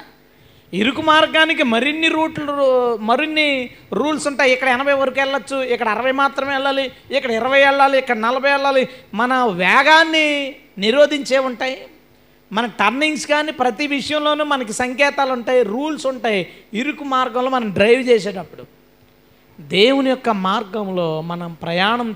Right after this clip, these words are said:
చేసేటప్పుడు కూడా మనకి నియమాలు ఉంటాయి. నేను ప్రతిదానికి రెఫరెన్స్ చూపిస్తున్నాను కదా. ఫస్ట్ది, విశ్వాసం ఉంటేనే మన ప్రయాణం ప్రారంభమవుతుంది.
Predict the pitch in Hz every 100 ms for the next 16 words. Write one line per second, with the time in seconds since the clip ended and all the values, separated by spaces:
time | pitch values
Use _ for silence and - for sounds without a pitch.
0 | 190 196 202 190 185 - 175 170 180 226
1 | 330 _ _ - 180 190 190 185 165 180
2 | 226 226 233 196 160 143 - 185 190 185
3 | 202 214 247 254 262 254 247 240 247 240
4 | 233 - 247 247 254 277 247 233 247 277
5 | 294 302 - - _ - 202 262 277 294
6 | 269 269 262 294 294 330 349 320 277 277
7 | 277 269 254 233 233 220 214 196 190 170
8 | 151